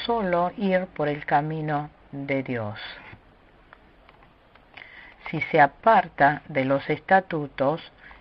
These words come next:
y mandamientos, vendrá la destrucción. Esto es lo mismo para todo. Si desechamos los mandamientos de Dios, se arruinará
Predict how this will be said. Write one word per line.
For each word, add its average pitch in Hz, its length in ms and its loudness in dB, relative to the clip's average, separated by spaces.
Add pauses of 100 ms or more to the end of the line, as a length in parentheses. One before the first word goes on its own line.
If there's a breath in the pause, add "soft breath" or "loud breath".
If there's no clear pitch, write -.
(160 loud breath)
y 165 80 -6
mandamientos, 151 960 2
vendrá 170 580 6
la 175 240 4
destrucción. 156 800 -2 (840)
Esto 202 540 -2 (120)
es 202 200 -8
lo 214 120 -2
mismo 165 500 -4 (100)
para 131 240 -4
todo. 98 500 -10 (840 loud breath)
Si 226 80 0
desechamos 214 720 0
los 240 140 4
mandamientos 160 840 2
de 151 160 -2
Dios, 147 280 0 (400)
se 180 100 4
arruinará 185 760 2